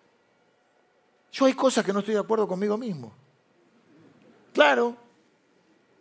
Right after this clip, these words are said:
Quizá no pienso igual ahora en algunas cosas como pensaba hace diez años.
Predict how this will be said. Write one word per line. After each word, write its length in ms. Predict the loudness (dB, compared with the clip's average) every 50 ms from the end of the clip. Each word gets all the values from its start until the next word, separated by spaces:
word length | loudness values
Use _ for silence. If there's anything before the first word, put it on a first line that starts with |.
| _ _ _ _ _ _ _ _ _ _ _ _ _ _ -12
Quizá 220 | -8 -2 0 0
no 160 | 0 0 -2
pienso 320 | -2 -2 -2 -2 -2 -2 0
igual 180 | 2 4 4
ahora 580 | 4 4 4 4 4 4 4 2 0 0 -4 -10 -20 -20 _ _ -10
en 140 | -8 -6 -6
algunas 380 | -6 -6 -6 -6 -6 -6 -6
cosas 300 | -6 -6 -6 -4 -6 -8
como 220 | -8 -8 -8 -8 -8
pensaba 480 | -8 -10 -6 -4 -2 -2 0 0 -2
hace 220 | -2 -4 -6 -8 -6
diez 300 | -4 -4 -6 -6 -6 -8
años. 320 | -8 -8 -8 -12 -14 -16